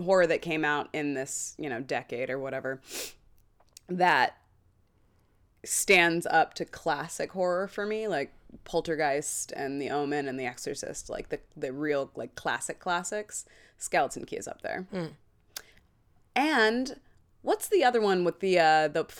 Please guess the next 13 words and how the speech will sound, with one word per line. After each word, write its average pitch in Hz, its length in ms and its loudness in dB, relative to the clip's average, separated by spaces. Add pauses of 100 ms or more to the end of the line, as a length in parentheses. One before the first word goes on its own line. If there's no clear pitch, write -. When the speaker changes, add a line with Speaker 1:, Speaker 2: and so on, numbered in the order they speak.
(320)
Speaker 1:
<sighs> - 460 -18
oh, 165 160 2
this 139 140 -6
is 135 40 -10
gonna 139 160 -8
drive 127 180 -10
me 127 80 -12
crazy. 139 260 -10
The 151 100 -2
one 175 240 2
with 165 220 0
the, 156 160 0
um, 135 340 -2